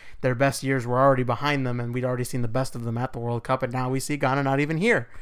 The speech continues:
at this one. So clearly a lot of parallels. I look forward to previewing the twenty twenty-two World Cup, where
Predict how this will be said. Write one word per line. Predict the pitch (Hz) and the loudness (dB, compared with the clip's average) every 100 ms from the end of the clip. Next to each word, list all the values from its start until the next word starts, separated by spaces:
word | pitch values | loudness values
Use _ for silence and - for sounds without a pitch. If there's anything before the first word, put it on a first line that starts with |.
| - - - - | -14 -14 -14 -8
at | 139 | -2
this | 135 - | -2 2
one. | 131 117 | 2 2
So | - 127 120 - | 2 2 0 -4
clearly | - 220 160 | 2 4 6
a | 143 | 6
lot | 147 | 4
of | 143 | 4
parallels. | 147 139 131 127 | 4 4 4 4
I | |
look | 131 135 | 2 2
forward | 156 147 135 | 4 6 4
to | |
previewing | - 139 135 131 | 2 2 2 0
the | |
twenty | 123 143 139 | 2 2 2
twenty-two | 147 139 131 139 | 2 0 0 0
World | 131 127 | 4 2
Cup, | - 139 131 | 4 2 4
where | 131 123 | 0 0